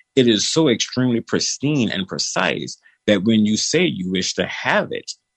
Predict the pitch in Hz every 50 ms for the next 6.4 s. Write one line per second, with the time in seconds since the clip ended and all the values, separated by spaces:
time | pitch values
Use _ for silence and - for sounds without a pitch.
0 | _ - 107 104 98 - - 101 98 98 95 87 87 82 - - 101 92 92 90
1 | 80 71 62 - - _ _ _ - - 127 - - - 131 98 - - 101 92
2 | 87 87 80 76 - - 101 101 85 - - - - - _ _ _ - - -
3 | _ _ _ _ _ _ _ - _ _ - 87 90 95 117 151 202 233 240 -
4 | _ _ _ _ _ _ _ - - 151 131 143 127 - 123 92 69 - - -
5 | _ - - - _ _ _ _ _ _ _ _ _ - - - _ - - 101
6 | 95 95 123 131 127 110 98